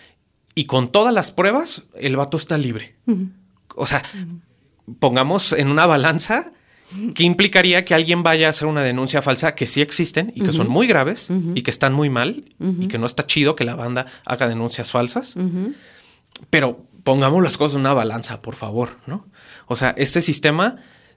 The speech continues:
Speaker 1: no cree en las violencias que viven las mujeres y hace todo lo posible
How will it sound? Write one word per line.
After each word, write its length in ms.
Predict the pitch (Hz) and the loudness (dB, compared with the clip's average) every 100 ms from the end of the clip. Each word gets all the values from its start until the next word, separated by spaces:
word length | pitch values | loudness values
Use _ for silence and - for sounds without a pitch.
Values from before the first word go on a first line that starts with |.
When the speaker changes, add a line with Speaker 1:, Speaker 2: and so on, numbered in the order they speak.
| _ _ | _ _
Speaker 1:
no 280 | - 139 139 | 0 2 2
cree 500 | 139 165 214 285 - _ _ - | 2 2 2 -2 -12 _ _ -10
en 220 | 123 117 | -6 -4
las 180 | 113 117 | -4 0
violencias 480 | 120 127 143 160 - | 2 2 2 0 0
que 100 | 127 | 0
viven 240 | 127 135 | 0 -2
las 160 | 113 120 | -4 -4
mujeres 420 | 107 131 160 170 | -4 -2 -2 0
y 60 | 139 | 0
hace 140 | 151 | 0
todo 160 | 147 170 | -2 0
lo 160 | 175 | -2
posible 560 | 120 - 151 185 320 | -4 -2 -2 -2 -6